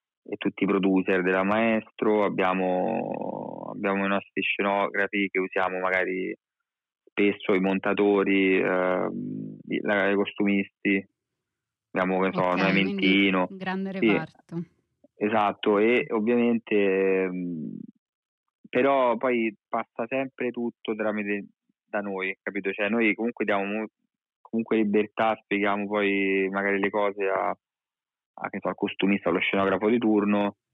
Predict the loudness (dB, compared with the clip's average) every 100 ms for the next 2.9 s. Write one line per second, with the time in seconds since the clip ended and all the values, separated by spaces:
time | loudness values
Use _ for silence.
0 | _ -20 _ -4 0 0 2 2 4 2
1 | 2 2 2 2 2 -2 0 0 2 0
2 | 0 0 2 2 2 2 2 2 0